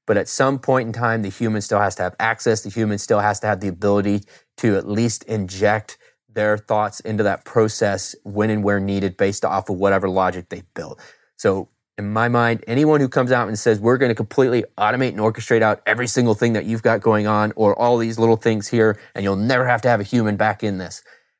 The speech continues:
I, I think we need to be wary that you should always have the opportunity to put the human back in the loop, to pulse check things, to make sure that it's doing what it's supposed to be doing,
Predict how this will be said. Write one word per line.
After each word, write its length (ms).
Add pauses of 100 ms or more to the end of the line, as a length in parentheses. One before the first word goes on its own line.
(120)
I, 180
I 60
think 200
we 80
need 120
to 60
be 120
wary 340
that 260
you 100
should 140
always 300
have 120
the 120
opportunity 380
to 40
put 140
the 60
human 280
back 220
in 80
the 40
loop, 300
to 100
pulse 320
check 260
things, 320 (360)
to 60
make 220
sure 140
that 180
it's 120
doing 200
what 100
it's 80
supposed 260
to 60
be 80
doing, 280